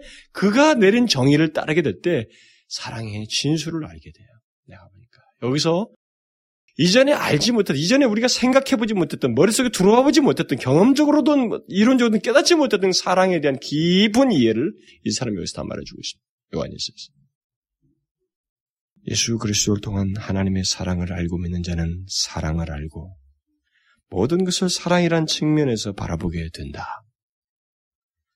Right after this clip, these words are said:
그리고 더 나아가서는 사랑 안에서 살고 존재하는 자이다. 이렇게 말하고 있는 것입니다. 그리스도인은 하나님을 사랑할 줄 몰랐었어요. 우리도 옛날엔 몰랐었으나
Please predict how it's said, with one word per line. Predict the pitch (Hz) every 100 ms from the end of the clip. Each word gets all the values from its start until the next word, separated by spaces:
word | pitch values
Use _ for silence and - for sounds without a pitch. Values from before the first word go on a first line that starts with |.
| _ _
그리고 | 85 82
더 | 85
나아가서는 | 85 82 80 82
사랑 | 82 90 85 82
안에서 | 80 80 78 76 78
살고 | - - 82 82 78 78 76 -
존재하는 | 78 80 78 73 71
자이다. | 71 - - - - _ _ _ _ _ _
이렇게 | - -
말하고 | - 76 80 76
있는 | -
것입니다. | - - _ _ _ _ _ _ _ _ _ _ _ _ _ _ _
그리스도인은 | - 123 - 156 190 165 107
하나님을 | - 131 139 175 202 214 202
사랑할 | - 139 151 185 202 202 208 208
줄 | 214 208
몰랐었어요. | 120 113 175 240 277 - 185 101 92 170
우리도 | 110 127 139
옛날엔 | 151 165 175 170 - -
몰랐었으나 | 117 151 233 339 277 - 135 101 117